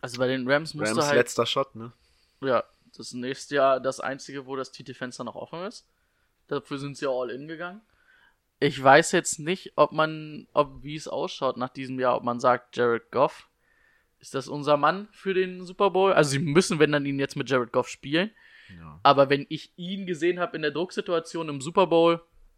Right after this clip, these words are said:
Speaker 1: sehe ich das auch nicht nächstes Jahr, dass er viel besser wird.
Speaker 2: Außerdem kommt er da nicht in den Super Bowl.
Speaker 1: Ich denke auch nicht.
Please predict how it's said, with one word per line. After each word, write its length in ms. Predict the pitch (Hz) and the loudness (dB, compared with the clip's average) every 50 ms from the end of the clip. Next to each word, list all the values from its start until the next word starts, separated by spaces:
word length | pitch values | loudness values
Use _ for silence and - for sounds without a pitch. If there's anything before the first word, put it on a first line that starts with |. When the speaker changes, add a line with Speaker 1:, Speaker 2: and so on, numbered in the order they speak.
| _ _ _ _ _ _ _ _ _ _ _ _ _ _ _ _ - | _ _ _ _ _ _ _ _ _ _ _ _ _ _ _ _ -20
Speaker 1:
sehe 240 | 139 131 135 147 156 | -12 -6 -2 -2 -2
ich 80 | 156 | -2
das 160 | - 160 - 151 | -2 -4 0 0
auch 120 | 147 147 | 0 2
nicht 180 | 147 143 135 139 | 2 0 -2 0
nächstes 360 | 135 143 139 - - 123 - | 0 0 0 -2 -4 -2 0
Jahr, 120 | 135 135 | 0 2
dass 180 | 117 117 - - | 2 0 -2 -4
er 240 | - - 131 127 127 | -2 0 0 0 0
viel 220 | - - - 135 | -2 -4 -6 -6
besser 320 | 123 113 131 - 131 127 110 | -4 -4 -2 -2 -2 -2 0
wird. 240 | 113 117 113 - _ _ _ _ _ _ _ _ _ _ _ _ _ _ _ _ _ | -2 -4 -4 -6 _ _ _ _ _ _ _ _ _ _ _ _ _ _ _ _ _
Speaker 2:
Außerdem 360 | - - - 87 90 85 82 | -14 -12 -12 -12 -12 -14 -14
kommt 220 | - - 87 - | -14 -16 -14 -14
er 80 | 85 78 | -14 -16
da 80 | 78 | -16
nicht 180 | 78 76 - - | -16 -18 -18 -18
in 80 | 90 87 | -18 -18
den 120 | 82 82 | -18 -18
Super 240 | - - _ - 87 | -20 -20 _ -20 -20
Bowl. 180 | 87 90 90 92 95 _ _ _ _ | -20 -20 -20 -20 -20 _ _ _ _
Speaker 1:
Ich 160 | - 135 - | -8 -4 0
denke 240 | 151 147 139 143 127 | 0 2 4 6 6
auch 160 | 131 143 151 | 6 4 2
nicht. 220 | 151 156 143 - | -2 -8 -8 -10